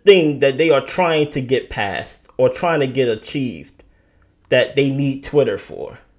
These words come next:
or that they need the Washington Post for, that they need Facebook, which is now turning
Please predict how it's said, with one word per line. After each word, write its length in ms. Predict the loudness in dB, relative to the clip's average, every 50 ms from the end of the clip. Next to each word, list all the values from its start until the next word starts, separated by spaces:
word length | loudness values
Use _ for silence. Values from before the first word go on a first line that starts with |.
| _ _ _ _ -2
or 120 | 0 0 2
that 200 | 2 0 0 0
they 100 | -2 -2
need 180 | -2 -2 -2
the 80 | -2 0
Washington 420 | 0 0 -2 -4 -6 -6 -6 -4
Post 280 | 0 0 0 0 -2 -6
for, 280 | -16 -16 -16 -16 -18 _ _ _ _ _ _ _ 0
that 140 | 2 2 2
they 120 | 2 -2
need 200 | 0 0 -2 -4
Facebook, 560 | -2 2 2 2 2 0 -4 -4 -4 -4 -2 -4
which 140 | -8 -6 -6
is 100 | -6 -4
now 220 | -2 -2 -2 -2
turning 560 | -4 -4 -2 -2 0 0 0 -2 -6 -8 -12